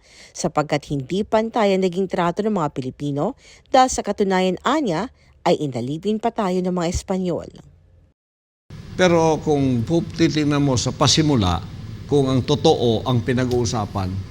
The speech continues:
Speaker 2: tama itong sinabi ng isa dito. Hindi colonization, hindi friendship eh. Colon-, they want to colonize us.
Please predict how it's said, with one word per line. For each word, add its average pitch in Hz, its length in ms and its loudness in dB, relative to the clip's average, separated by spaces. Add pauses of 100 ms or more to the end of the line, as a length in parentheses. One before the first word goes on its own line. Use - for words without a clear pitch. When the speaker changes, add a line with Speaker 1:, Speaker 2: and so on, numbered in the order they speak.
(260)
Speaker 2:
tama 156 320 0
itong 147 160 -4
sinabi 127 420 -2
ng 117 140 -2
isa 107 240 -4
dito. 107 240 -6 (560)
Hindi 165 240 2
colonization, 156 800 0
hindi 147 480 0
friendship 143 480 -2
eh. 110 100 -4
Colon-, 135 380 0 (320)
they 135 160 4
want 156 260 0
to 156 60 -2
colonize 139 640 0
us. - 320 -10